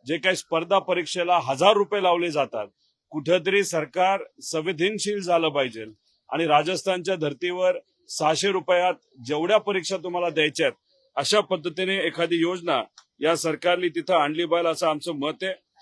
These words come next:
एमपीएससी ला मोठा निधी देऊन सर्व परीक्षा एमपीएससीच्या माध्यमातून घ्याव्यात,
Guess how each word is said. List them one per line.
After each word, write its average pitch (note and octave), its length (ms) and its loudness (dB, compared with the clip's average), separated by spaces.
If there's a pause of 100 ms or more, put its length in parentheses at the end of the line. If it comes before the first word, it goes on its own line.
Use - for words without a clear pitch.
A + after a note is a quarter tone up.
(340)
एमपीएससी F#3+ 520 0
ला F#3+ 80 2
मोठा F3+ 340 -2
निधी F3+ 260 -2
देऊन F#3 300 0 (260)
सर्व F3+ 360 0
परीक्षा F#3+ 420 -4
एमपीएससीच्या F3+ 600 -4
माध्यमातून F3 640 -4
घ्याव्यात, D#3 340 0